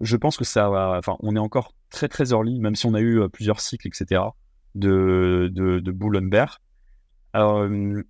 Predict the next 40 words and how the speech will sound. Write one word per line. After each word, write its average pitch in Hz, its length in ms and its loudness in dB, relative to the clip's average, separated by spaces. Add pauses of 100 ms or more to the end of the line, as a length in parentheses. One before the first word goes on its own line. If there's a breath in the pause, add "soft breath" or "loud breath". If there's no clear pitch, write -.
(180)
et, 110 300 -2 (160)
et 110 80 2
à 110 40 4
la 120 80 4
fin, 151 220 0
les 120 140 0
projets 127 320 -2
qui - 120 -4
resteront, 117 520 -2 (420)
ce - 140 -6
seront - 180 -4
ceux 143 220 -6
qui - 160 -14 (320)
bâtiront 113 340 0
des 113 80 0
choses 110 240 0
vraiment, 107 680 0
euh, 92 400 -6 (140)
long - 140 -20
terme. 135 260 -14 (400)
Et 113 80 -6
de 104 100 -12
mon 110 160 0
point 117 160 4
de 117 60 2
vue, 139 100 0
l'orientation, 110 600 0
enfin, 101 180 -6 (240)
faut 107 80 -14
pas 127 80 2
réfléchir 123 300 -2
à 110 80 2
deux 110 300 -2
ans 120 280 0
et 101 160 -2
à 95 80 0
un 95 180 -2
lancement 98 260 -14
de 95 40 -16
token, 120 360 0